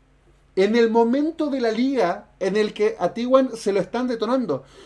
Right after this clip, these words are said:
Porque si te detonan a principio del split, no pasa nada, porque es el principio del split.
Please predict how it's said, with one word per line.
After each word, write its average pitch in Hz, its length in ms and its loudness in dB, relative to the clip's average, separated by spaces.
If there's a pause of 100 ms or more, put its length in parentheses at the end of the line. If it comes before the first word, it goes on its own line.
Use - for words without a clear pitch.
(200)
Porque 226 300 2
si 226 120 -4
te 226 260 2
detonan 208 840 -2
a 175 160 -2
principio 269 560 -6
del 233 140 -2
split, 220 420 -6 (140)
no 226 280 -8
pasa 285 300 0
nada, 214 480 -2 (540)
porque 233 420 0
es 202 140 -6
el 302 100 0
principio 156 460 -6
del 123 100 -10
split. 302 380 -2